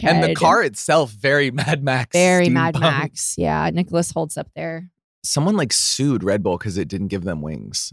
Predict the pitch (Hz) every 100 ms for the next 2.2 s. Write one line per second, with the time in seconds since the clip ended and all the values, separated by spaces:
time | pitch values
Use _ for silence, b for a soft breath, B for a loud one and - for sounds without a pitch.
0 | - 98 95 80 78 58 92 _ _ -
1 | 160 202 143 101 104 110 104 - 87 82
2 | 65 80